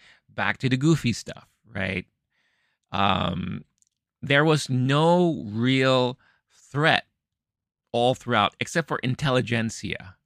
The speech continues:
right? And Todd, who at the end, you know, became kind of like a, a laughable throwaway character,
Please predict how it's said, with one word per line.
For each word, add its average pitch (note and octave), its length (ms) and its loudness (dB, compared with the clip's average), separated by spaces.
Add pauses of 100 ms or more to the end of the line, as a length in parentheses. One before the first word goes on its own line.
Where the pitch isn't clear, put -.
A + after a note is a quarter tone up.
(120)
right? G2 400 -2
And G#2+ 360 0 (200)
Todd, G#2+ 480 -2 (500)
who C3 500 0
at B2 200 -2
the A#2+ 180 2
end, A2 340 0 (400)
you G#2+ 140 -6
know, G#2 60 -2
became A2+ 340 -2
kind A2+ 220 -2
of G#2 100 -2
like G2+ 300 0
a, G2 580 0 (100)
a A2+ 80 -2
laughable G#2+ 560 0
throwaway F#2+ 440 -6
character, - 580 -12